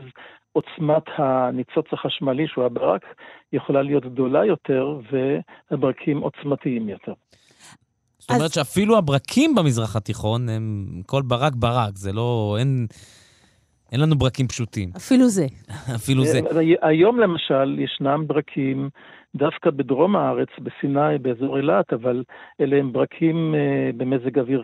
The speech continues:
Speaker 1: חם של מסת אוויר טרופית, ולכן הם לא כל כך עוצמתיים.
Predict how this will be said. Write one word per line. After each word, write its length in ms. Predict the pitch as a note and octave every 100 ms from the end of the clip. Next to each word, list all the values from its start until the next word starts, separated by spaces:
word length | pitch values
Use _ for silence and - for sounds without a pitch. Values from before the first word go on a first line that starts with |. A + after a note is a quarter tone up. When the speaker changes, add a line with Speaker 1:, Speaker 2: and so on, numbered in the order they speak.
| -
Speaker 1:
חם 260 | D#3+ F3 E3
של 160 | -
מסת 320 | B2+ C3 - D3
אוויר 220 | B2 A#2+
טרופית, 540 | - D3+ E3 F#3+ F#3+
ולכן 440 | C#3 C#3 - D#3 D#3 D#3+ - - -
הם 160 | D3+
לא 100 | D3+
כל 120 | G3+ F#3
כך 100 | C3+ -
עוצמתיים. 640 | E3+ - D3 B2+ C3 A#2 G#2